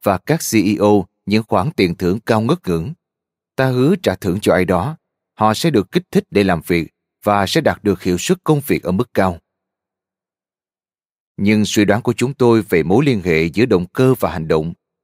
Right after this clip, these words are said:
nếu nói một cách khái quát hơn là ứng xử, có lúc tỏ ra rất chính xác, nhưng có lúc suy đoán và những gì diễn ra trên thực tế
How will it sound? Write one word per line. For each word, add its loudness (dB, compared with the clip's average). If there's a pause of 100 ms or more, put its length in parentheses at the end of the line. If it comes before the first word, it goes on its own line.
nếu 2
nói 2
một -2
cách -2
khái -4
quát -2
hơn 0
là 0
ứng -2
xử, -2 (420)
có 2
lúc 2
tỏ 0
ra 0
rất -4
chính -2
xác, -4 (640)
nhưng 0
có 0
lúc 2
suy 0
đoán 0
và 2
những -2
gì 0
diễn -4
ra -2 (100)
trên 2
thực -6
tế 0